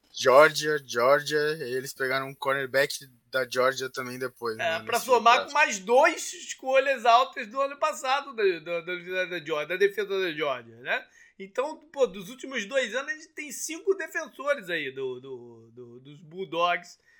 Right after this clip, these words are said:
Speaker 2: ah, que devem jogar por Filadélfia já esse ano. É, não
Speaker 1: Tá
Speaker 2: deixa
Speaker 1: dando certo,
Speaker 2: engraçado,
Speaker 1: né?
Speaker 2: é, e, e, e é o, é o time do momento, né, da, da N F L, com, com, que tem ganho por causa da defesa mesmo, jogadores,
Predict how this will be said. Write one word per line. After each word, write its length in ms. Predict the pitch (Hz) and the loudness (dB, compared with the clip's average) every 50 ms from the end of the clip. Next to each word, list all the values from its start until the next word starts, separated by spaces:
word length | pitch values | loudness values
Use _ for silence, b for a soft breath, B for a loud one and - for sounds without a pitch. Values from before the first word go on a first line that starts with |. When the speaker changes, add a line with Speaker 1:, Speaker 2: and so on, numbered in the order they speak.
| b b b b _ _ | b b b b _ _
Speaker 2:
ah, 920 | - 156 156 151 147 143 139 135 135 131 127 127 127 127 - _ _ _ - _ _ | -16 -14 -14 -12 -10 -10 -10 -10 -10 -12 -16 -18 -20 -20 -20 _ _ _ -20 _ _
que 180 | - 196 170 _ _ _ | -16 -16 -16 _ _ _
devem 520 | 214 165 147 135 165 165 165 160 175 185 | -20 -20 -8 -2 0 0 0 0 -2 -4
jogar 380 | 190 208 214 185 151 160 160 170 | -4 -2 -4 0 4 4 4 4
por 140 | - 190 180 | 2 -2 -8
Filadélfia 720 | - - 196 196 190 175 156 147 151 160 170 - 202 175 | -8 -4 -2 0 0 0 0 0 0 0 0 -4 -6 -6
já 160 | 151 151 143 | -4 -6 -6
esse 220 | 156 - - - - | -8 -10 -12 -6 0
ano. 300 | 202 180 175 156 120 110 _ _ _ _ b b b b b b b b b b b b b b _ | 2 2 2 2 -2 -8 _ _ _ _ b b b b b b b b b b b b b b _
É, 540 | 147 139 135 135 131 131 131 131 131 147 | -14 -12 -12 -12 -12 -12 -10 -10 -10 -10
não 120 | 180 247 254 | -10 -6 -4
Speaker 1:
Tá 60 | - | -2
Speaker 2:
deixa 120 | 160 160 | 0 0
Speaker 1:
dando 60 | 151 147 | 0 0
certo, 140 | 190 208 233 | 0 0 2
Speaker 2:
engraçado, 540 | - - 240 - - - - 247 294 349 - 508 539 | 2 2 2 2 0 2 4 6 6 6 4 2 4
Speaker 1:
né? 140 | 466 220 | 6 8
Speaker 2:
é, 300 | 190 196 - 175 143 131 | 8 10 10 8 6 4
e, 120 | 131 135 139 | 0 -4 -4
e, 640 | 147 151 156 156 151 151 160 185 196 190 185 208 | -6 -6 -4 -4 -4 -4 -4 -6 -10 -14 -12 -2
e 60 | 240 | 2
é 120 | 226 185 190 | 2 4 4
o, 220 | 214 269 262 220 | 2 0 -4 -6
é 160 | 175 180 202 | -2 0 2
o 140 | 233 320 - | 2 2 0
time 460 | - - - - 240 233 202 175 151 | -2 -6 -6 -4 -4 -4 -4 -6 -8
do 160 | 135 131 147 147 | -12 -14 -16 -14
momento, 580 | 147 143 143 143 139 127 113 98 _ _ 123 110 | -12 -12 -12 -10 -12 -12 -12 _ _ _ -20 -20
né, 280 | 110 131 151 160 139 117 107 | -14 -12 -10 -10 -10 -12 -16
da, 140 | 113 117 110 107 98 104 | -20 -20 -20 -20 _ _
da 180 | 110 110 117 120 | -20 -20 -20 -20
N 100 | 117 110 110 | -20 _ _
F 260 | 110 _ _ 135 151 | _ _ _ -6 -4
L, 400 | 170 196 196 180 165 139 131 117 113 | -4 -2 -2 -2 -4 -4 -8 -12 _
com, 420 | _ 135 123 117 117 117 113 113 110 104 104 104 107 110 107 _ _ | _ -20 -20 -20 -20 -20 -20 -20 -20 -20 -20 -20 -20 _ _ _ _
com, 280 | _ 139 131 120 113 113 _ | _ _ -20 -20 -20 -20 _
que 120 | - 156 | -20 -20
tem 320 | 123 _ - 190 233 294 254 | -12 _ 0 0 0 0 -4
ganho 320 | 175 165 180 226 254 208 | -4 -2 -2 0 0 -2
por 120 | 202 - _ | -4 -6 _
causa 320 | - 170 165 151 147 143 139 | -12 -10 -10 -8 -10 -12 -14
da 60 | 139 | -14
defesa 480 | 135 135 127 - - 156 156 151 139 127 | -14 -14 -14 -14 -14 -12 -12 -10 -12 -12
mesmo, 480 | 113 113 123 147 180 180 143 120 110 | -14 -14 -10 -8 -8 -8 -8 -12 -16
jogadores, 680 | 117 123 120 127 120 117 131 143 147 160 - - - | -18 -16 -14 -14 -14 -12 -14 -14 -14 -16 -18 -18 -20